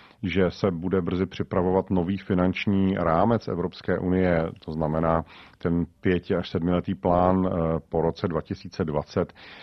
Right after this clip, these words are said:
takže by bylo dobré zohlednit tam tato nová rizika, eh, přestrukturovat celý ten rozpočet a věnovat daleko více prostředků na ochranu vnější hranice. Myslím, že i těm zemím, jako je Itálie nebo Řecko,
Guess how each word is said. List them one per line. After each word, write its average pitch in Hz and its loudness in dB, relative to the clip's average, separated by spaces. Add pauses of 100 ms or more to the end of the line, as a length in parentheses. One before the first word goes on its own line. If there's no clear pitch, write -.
(140)
takže 87 0
by 95 2
bylo 95 4
dobré 90 2
zohlednit 107 2
tam 92 4
tato 87 -2
nová 87 4
rizika, 90 2 (460)
eh, 85 2 (340)
přestrukturovat 107 4
celý 95 -2
ten 95 2
rozpočet 95 0 (100)
a 85 4
věnovat 87 2
daleko 87 2
více 90 -2
prostředků 90 -4
na 90 0
ochranu 92 0
vnější 90 0
hranice. 92 2 (340)
Myslím, 127 2
že 120 4
i 113 2
těm 117 2
zemím, 107 4
jako 95 2
je 98 2
Itálie 95 4
nebo 98 2
Řecko, 95 0